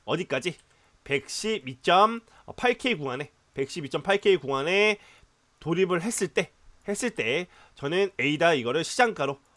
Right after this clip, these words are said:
어, 시장가로 들어갈 예정입니다. 시장가로 들어갈 예정이다. 그래서 레버리지는 청산되지 않을 대개 저배율로 들어갈 겁니다. 그래서 저는 <clears throat> 에이다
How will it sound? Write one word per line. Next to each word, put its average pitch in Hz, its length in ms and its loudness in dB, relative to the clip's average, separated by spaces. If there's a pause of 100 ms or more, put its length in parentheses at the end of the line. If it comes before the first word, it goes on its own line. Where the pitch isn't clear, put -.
어, - 60 -18
시장가로 202 1000 4
들어갈 147 300 0
예정입니다. 113 520 -8
시장가로 175 540 -4
들어갈 135 340 -2
예정이다. 101 460 -10 (720)
그래서 185 280 8
레버리지는 165 760 -2
청산되지 214 520 0
않을 185 460 0 (320)
대개 185 600 0
저배율로 165 560 2
들어갈 123 320 -6
겁니다. 127 720 -8
그래서 113 220 -10
저는 190 440 -2 (760)
<clears throat> - 540 -4
에이다 147 520 0